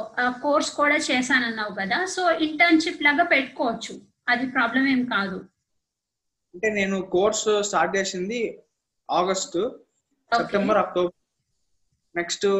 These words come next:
Speaker 2: నవంబర్ అయిపోతుంది కోర్స్. టోటల్
Speaker 1: మ్మ్.
Speaker 2: ఫోర్ మంత్స్ అన్నమాట.
Speaker 1: ఓకే, ఓకే.
Speaker 2: మ్మ్.
Speaker 1: మ్మ్. అది ఇంటర్న్‌షిప్ లా పెట్టుకో, అది ప్రాబ్లం ఏమి ఉండదు.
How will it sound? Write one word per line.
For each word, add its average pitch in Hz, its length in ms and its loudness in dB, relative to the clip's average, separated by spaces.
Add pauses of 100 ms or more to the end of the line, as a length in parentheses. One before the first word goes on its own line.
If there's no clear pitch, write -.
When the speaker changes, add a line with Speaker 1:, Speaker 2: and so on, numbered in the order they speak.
(300)
Speaker 2:
నవంబర్ 175 440 0
అయిపోతుంది 170 400 2
కోర్స్. 147 280 -2 (480)
టోటల్ 180 200 2
Speaker 1:
మ్మ్. 233 100 -2
Speaker 2:
ఫోర్ 180 160 2
మంత్స్ 180 200 -2
అన్నమాట. 156 240 -6 (1120)
Speaker 1:
ఓకే, 226 340 2
ఓకే. 190 260 -8 (1080)
Speaker 2:
మ్మ్. 151 320 -20 (920)
Speaker 1:
మ్మ్. 202 380 -8 (460)
అది 285 240 2
ఇంటర్న్‌షిప్ 349 680 0
లా 330 100 4
పెట్టుకో, 240 540 -4 (240)
అది 240 440 -2
ప్రాబ్లం 254 400 2
ఏమి 226 120 -4
ఉండదు. 196 420 -4